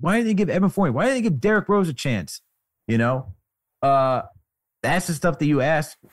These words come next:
yourself, like, "Why, why not? Why not see what you can go there?" I'm not asking for it, but it's understandable because you watch another team and you're like, "Wait a minute. Duncan Robinson's back in the ro-, rotation?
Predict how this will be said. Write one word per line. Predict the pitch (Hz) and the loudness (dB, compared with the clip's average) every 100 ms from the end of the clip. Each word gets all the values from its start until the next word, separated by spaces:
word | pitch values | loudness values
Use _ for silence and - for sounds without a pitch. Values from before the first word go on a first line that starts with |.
| - | -6
yourself, | 123 139 127 | -2 -2 0
like, | 123 98 - | -2 -4 -4
"Why, | 107 123 | -2 -2
why | 104 110 139 | -2 -2 0
not? | 131 123 120 80 | 0 0 -2 -2
Why | 110 135 | -2 0
not | 139 123 | -2 -4
see | - 131 | -4 -2
what | 120 110 | 0 -2
you | |
can | 104 | -2
go | 107 117 | 0 0
there?" | 101 87 | 0 -2
I'm | 147 202 | 0 2
not | 208 | 2
asking | 202 202 156 | 0 -2 -6
for | 139 139 | -2 -2
it, | |
but | 117 131 123 _ | 0 -2 -4 _
it's | 139 | -6
understandable | - 156 143 - 151 143 120 | -2 -2 -2 -2 -4 -2 -4
because | 113 127 113 | -2 0 0
you | 120 | 0
watch | 117 135 135 | 2 0 0
another | 120 131 120 | -2 -2 -2
team | - 135 127 | -4 -2 0
and | 113 | 2
you're | |
like, | 110 101 - _ _ _ _ _ | 0 -2 -6 _ _ _ _ _
"Wait | 170 135 | -2 0
a | |
minute. | 107 64 - _ _ _ - | -2 -6 -14 _ _ _ -2
Duncan | 165 131 | 0 0
Robinson's | 104 117 151 143 180 165 | 0 0 0 0 0 0
back | 139 160 170 | 0 0 0
in | |
the | 170 | -2
ro-, | 170 - 160 | -4 -6 -4
rotation? | 180 175 180 175 196 196 196 | -2 0 0 -2 0 -2 -2